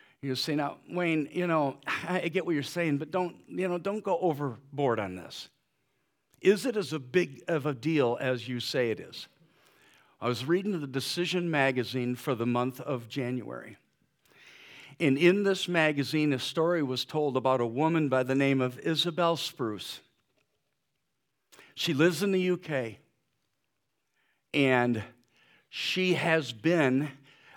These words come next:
um, protesting in front of abortion clinics for over twenty years. Well, the U K got sick of this.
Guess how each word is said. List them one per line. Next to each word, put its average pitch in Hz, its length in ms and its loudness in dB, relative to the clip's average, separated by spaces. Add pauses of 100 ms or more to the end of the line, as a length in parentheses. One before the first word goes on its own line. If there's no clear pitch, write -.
um, 117 520 0 (2000)
protesting 151 840 4 (920)
in 107 100 -6
front 180 300 2
of 147 340 0 (580)
abortion 147 520 -2
clinics 110 440 -8
for 139 200 -6
over 143 180 -6
twenty 143 380 -2
years. 127 440 -2 (1700)
Well, 151 160 6
the 147 100 4
U 220 220 4
K 156 640 -2 (1000)
got 160 220 4
sick - 340 0
of - 160 0
this. - 400 -10